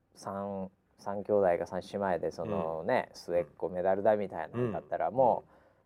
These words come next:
Speaker 1: う、ぶっちゃけその学校はもうそれだけで生きていくしかないみたいな。
Speaker 2: はいはいはい。
Speaker 1: もうそれがキャラクターになるわけじゃないですか。
Speaker 2: うん、まあ確かに。
Speaker 1: それ、だから、この世代までずっとそれが語り継がれ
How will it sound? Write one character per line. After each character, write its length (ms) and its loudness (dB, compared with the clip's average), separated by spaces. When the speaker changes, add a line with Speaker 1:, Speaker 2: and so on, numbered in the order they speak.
Speaker 1:
う、 20 -4
ぶ 60 -2
っ 40 -2
ち 140 6
ゃ 40 10
け 80 8
そ 180 10
の 600 10
学 220 10
校 240 12
は 340 12
も 260 8
う 40 -2
そ 140 2
れ 120 12
だ 140 12
け 100 10
で 100 10
生 120 2
き 40 -18
て 80 4
い 40 2
く 80 -18
し 60 -10
か 120 0
な 140 -2
い 60 0
み 120 -8
た 100 -8
い 100 -16
な。 80 -18
Speaker 2:
は 140 -2
い 20 -4
は 60 -8
い 20 -14
は 60 -16
い。 20 -16
Speaker 1:
も 60 -12
う 20 -10
そ 160 2
れ 200 8
が 120 10
キ 100 6
ャ 40 12
ラ 80 10
ク 80 -6
タ 100 -2
ー 20 -2
に 60 -6
な 60 -4
る 80 -4
わ 80 -4
け 60 -12
じ 80 -16
ゃ 40 -12
な 80 -8
い 40 -6
で 100 -6
す 60 -12
か。 80 -12
Speaker 2:
う 40 -10
ん、 120 -18
ま 80 -20
あ 20 -20
確 220 -20
か 80 -20
に。 80 -20
Speaker 1:
そ 180 8
れ、 640 12
だ 200 12
か 100 12
ら、 160 10
こ 140 2
の 100 8
世 200 8
代 240 10
ま 160 -2
で 100 0
ず 340 0
っ 140 -16
と 100 4
そ 160 0
れ 120 6
が 300 0
語 220 8
り 120 6
継 140 -6
が 160 12
れ 260 -4